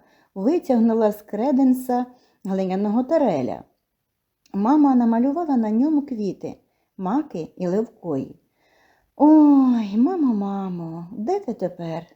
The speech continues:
У яких світах?» Марія пам'ятає, як її не стало. Зранку пішла до міста продавати квочку з курчатами, щоб справити на Великдень обновки для Василька і Марійки. А ввечері, жовта,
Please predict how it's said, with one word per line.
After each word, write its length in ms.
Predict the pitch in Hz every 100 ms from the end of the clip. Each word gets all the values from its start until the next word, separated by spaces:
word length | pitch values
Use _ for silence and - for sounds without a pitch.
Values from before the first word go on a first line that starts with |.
| _
У 100 | -
яких 400 | 180 170 359 370
світах?» 600 | - - 170 175 - - _ _ _ _ _ _ _ _
Марія 300 | 285 302 302
пам'ятає, 640 | 302 277 294 294 330 302
як 260 | 208 180 175
її 240 | 170 170
не 140 | 175 185
стало. 520 | - 175 156 113 - _ _ _ _ _
Зранку 480 | 220 220 262 269 262
пішла 360 | 247 247 262 254
до 100 | 240
міста 420 | 247 269 269 240
продавати 540 | 233 220 233 254 247
квочку 500 | 240 262 294 285 -
з 80 | 170
курчатами, 720 | - 185 - 196 185 185 180 185
щоб 260 | - 208
справити 500 | - 214 208 208 214
на 120 | 214
Великдень 540 | 202 220 269 277 220 233
обновки 520 | 208 208 220 214 -
для 200 | 214 202
Василька 520 | 202 196 214 202 202 190
і 120 | 226
Марійки. 640 | 269 269 214 - - - _ _
А 120 | 196 185
ввечері, 640 | 170 196 247 202 180 123 - _ _ _ -
жовта, 600 | 175 185 254 254 233